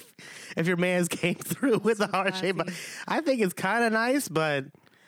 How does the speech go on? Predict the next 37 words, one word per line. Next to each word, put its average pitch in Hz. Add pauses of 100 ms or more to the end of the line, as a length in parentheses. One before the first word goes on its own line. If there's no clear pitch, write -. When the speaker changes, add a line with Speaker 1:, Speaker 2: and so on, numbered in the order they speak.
(200)
Speaker 1:
if 170
you're 202
really 208
into 170
Red 156
Lobster. 147 (120)
Speaker 2:
That's 226
what 269
I 269
was 269
gonna 233
say. 185 (240)
You 202
have 240
to 208
really 196
know 175
your 165
partner 165
for 139
that. 135
Is 139
your 202
partner 202
really 170
obsessed -
with 170
those 170
biscuits? 247 (120)
Speaker 1:
I 214
feel 151
like 123
somebody 131
would 98
slap 143
me. 143
Speaker 2:
<laughs> -